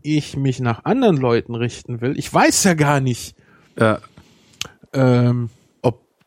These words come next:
Speaker 2: ob, ob das Richten nach anderen, also ob die anderen, äh, es genau so gerichtet haben wollen, ja.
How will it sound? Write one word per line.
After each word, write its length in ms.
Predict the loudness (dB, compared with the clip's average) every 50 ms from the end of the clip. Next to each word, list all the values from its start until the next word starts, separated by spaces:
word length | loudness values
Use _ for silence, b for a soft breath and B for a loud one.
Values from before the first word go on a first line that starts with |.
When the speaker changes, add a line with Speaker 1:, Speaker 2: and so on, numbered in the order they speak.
| _ -8
Speaker 2:
ob, 360 | -2 0 0 0 2 0 2 2
ob 200 | 2 0 2 0
das 260 | -2 0 0 0 0
Richten 300 | 0 0 0 2 4 4
nach 180 | 6 6 4 2
anderen, 460 | 2 2 4 4 4 4 4 2 2
also 180 | 2 0 0 -2
ob 120 | -2 -2
die 100 | -2 0
anderen, 400 | 2 2 4 4 4 4 4 2
äh, 160 | 2 0 0 0
es 180 | 0 -2 -2 0
genau 220 | 2 4 4 4
so 140 | 4 2 2
gerichtet 400 | 2 2 0 0 -2 -2 -4 -2
haben 280 | 0 0 2 2 2 4
wollen, 420 | 4 4 4 2 -2 -4 -6 -8 -6
ja. 140 | -8 -8